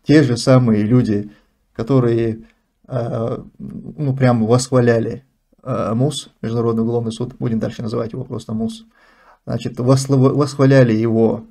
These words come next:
и конкретно прокурора,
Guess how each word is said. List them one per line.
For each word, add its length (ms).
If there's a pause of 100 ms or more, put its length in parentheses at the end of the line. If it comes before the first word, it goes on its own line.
(140)
и 80
конкретно 920 (280)
прокурора, 800